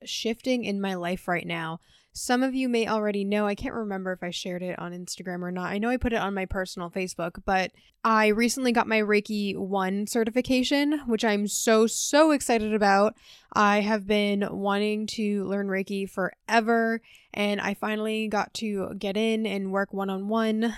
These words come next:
with Jen Burgess, who is an amazing Reiki healer and coach, and sh-, she's just been so awesome, and she's been a huge help, and yeah, she's just been,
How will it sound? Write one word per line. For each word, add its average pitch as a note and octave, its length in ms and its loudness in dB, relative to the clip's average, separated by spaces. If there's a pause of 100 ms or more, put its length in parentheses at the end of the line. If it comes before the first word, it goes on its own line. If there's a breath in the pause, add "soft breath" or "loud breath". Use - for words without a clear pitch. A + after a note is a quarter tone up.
with F#3+ 440 -6
Jen F3+ 300 -6
Burgess, A3 560 -2
who F#3+ 200 -2
is F3+ 340 -4 (140 loud breath)
an G3 140 -2
amazing A#3+ 680 4
Reiki A3 460 -2
healer G#3+ 440 -2
and F#3+ 480 -6 (100)
coach, - 600 -2
and F#3 500 -6 (140)
sh-, - 240 -6
she's G3 340 -6
just - 300 -8
been G3 160 -2
so G3+ 160 -2
awesome, F#3 340 -2
and G3 120 -4
she's F#3+ 160 -6
been G3 120 -4
a G3 60 -4
huge G3+ 320 -4
help, F#3+ 460 -4
and F#3 360 -6 (120)
yeah, G3 220 -4
she's G3 220 -6
just A#3 200 -6
been, A3+ 340 0